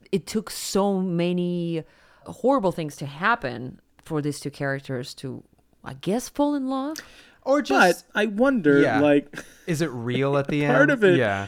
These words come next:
Speaker 3: feels like Stockholm <laughs> Syndrome to me.
Speaker 2: Yeah.
Speaker 3: You know, like, she is kind of, like, battered into submission by the circumstance and by, you know, this, uh, ever-present guy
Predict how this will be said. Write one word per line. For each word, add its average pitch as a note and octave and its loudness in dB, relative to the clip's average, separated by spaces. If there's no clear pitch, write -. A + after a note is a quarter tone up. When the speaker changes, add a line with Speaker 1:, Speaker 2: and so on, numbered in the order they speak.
Speaker 3:
feels F3 2
like C3 0
Stockholm A#2+ -4
<laughs> - -12
Syndrome A3 0
to - -8
me. C#3+ -2
Speaker 2:
Yeah. G#2+ 2
Speaker 3:
You A3+ 0
know, A3 2
like, G#3 0
she A3 -4
is E3+ 4
kind D3+ 0
of, C#3+ 2
like, C3 2
battered D3+ 2
into C#3 2
submission A#2 -2
by A2+ -2
the - -10
circumstance C#3 0
and B2+ -6
by, A2 -4
you A#2+ -6
know, A2 -6
this, G#2+ -4
uh, C#3+ 2
ever-present C3 -4
guy A2+ 0